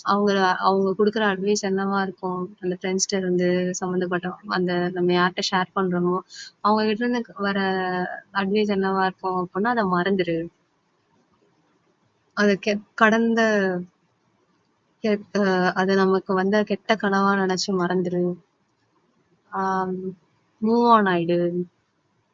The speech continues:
மூவ் ஆன் ஆயிடு." இது, இதுதான் வந்து நம்ம அடிக்கடி கேட்போம். அது எப்படிங்க மூவ் ஆன் ஆகுறது? இல்ல அது, அது எப்படி மறக்கிறது முதல்ல? அது ரொம்ப அந்த மற-,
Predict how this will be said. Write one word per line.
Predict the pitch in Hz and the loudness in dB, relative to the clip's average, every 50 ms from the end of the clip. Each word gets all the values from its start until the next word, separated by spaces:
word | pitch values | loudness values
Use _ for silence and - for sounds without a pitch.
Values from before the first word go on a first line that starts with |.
| _ _ _ _ _ _ _ _ _ _ _ _ _ _ _ _ _ _ _ _ | _ _ _ _ _ _ _ _ _ _ _ _ _ _ _ _ _ _ _ _
மூவ் | 226 220 226 226 220 | -2 0 2 2 2
ஆன் | 214 208 202 190 | 2 2 2 2
ஆயிடு." | 180 175 170 165 175 175 185 | 2 0 0 0 0 0 0
இது, | 202 196 214 | 0 -2 -2
இதுதான் | 220 220 240 262 247 269 269 | -2 -2 -2 0 2 2 2
வந்து | 254 233 220 226 | 2 2 0 0
நம்ம | 226 214 208 190 185 | -2 0 -2 -2 -2
அடிக்கடி | 180 180 180 175 - 190 185 196 | 0 0 -2 -2 -2 -2 -4 -2
கேட்போம். | 190 - 185 180 175 190 196 - _ - - - - - _ _ | -2 -4 -4 -4 -4 -6 -8 -8 _ -16 -18 -18 -20 -20 _ _
அது | 226 226 226 | 0 2 2
எப்படிங்க | 226 220 208 _ _ 285 285 269 240 208 190 185 175 175 175 | 2 0 -4 _ _ 2 2 2 2 2 0 0 0 0 0
மூவ் | 185 190 202 214 | 0 0 0 0
ஆன் | 208 202 190 | 0 0 0
ஆகுறது? | 180 175 175 170 170 170 170 170 170 170 175 175 175 175 180 | 0 -2 -2 -2 -2 -2 -2 -2 -2 -2 -2 -2 0 0 0
இல்ல | 180 185 185 185 185 190 | 0 0 0 0 0 0
அது, | 190 190 190 190 190 190 190 - - - - - - _ | 0 -2 0 -2 -4 -4 -6 -10 -18 -20 -20 -20 -8 _
அது | 214 214 220 | -2 0 0
எப்படி | 220 208 - 254 247 | 0 0 -2 -2 0
மறக்கிறது | 226 208 196 196 214 247 - _ - 247 233 220 214 202 190 185 | 2 2 2 2 0 -2 -6 _ -2 -2 0 0 0 0 0 -2
முதல்ல? | 175 180 185 185 180 185 - _ | 0 -2 -2 -2 -4 -6 -10 _
அது | - - 180 180 | -10 -6 -4 -2
ரொம்ப | 190 185 190 220 254 | -2 -2 0 0 0
அந்த | 247 220 202 | 0 0 0
மற-, | 190 180 175 185 226 | 0 -2 -2 -4 -6